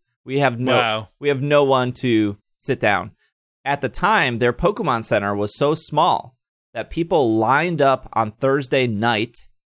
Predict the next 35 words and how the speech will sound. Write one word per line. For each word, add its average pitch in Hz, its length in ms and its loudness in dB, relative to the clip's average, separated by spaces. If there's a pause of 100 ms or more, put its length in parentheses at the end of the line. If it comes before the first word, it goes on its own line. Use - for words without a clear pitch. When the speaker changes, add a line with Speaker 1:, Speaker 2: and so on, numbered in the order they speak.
(100)
Speaker 1:
all 175 260 2
night 131 260 2
at, 107 100 2
like, 110 300 -2
eight 165 240 0
P 165 160 2
M, 107 320 -2 (720)
and 127 180 -6
they 117 100 2
went 135 360 0
in, 113 380 -4 (520)
and 127 140 -6
it 120 120 2
opened 139 360 2
at 151 160 0
eight, 110 340 0 (380)
and 117 180 -10
they 120 140 4
limited, 143 600 2
like, 117 240 0
two 170 300 0
items 156 340 0
per 139 240 -4 (560)
person, 143 500 -4 (220)
and 131 180 -4
it - 160 -2
sold 165 500 2
out 127 280 2
by, 107 260 0
like, 104 220 -4
noon. 113 380 -8 (540)
And 131 240 -4
the 131 80 4
Pokemon 160 400 2
Center 135 440 0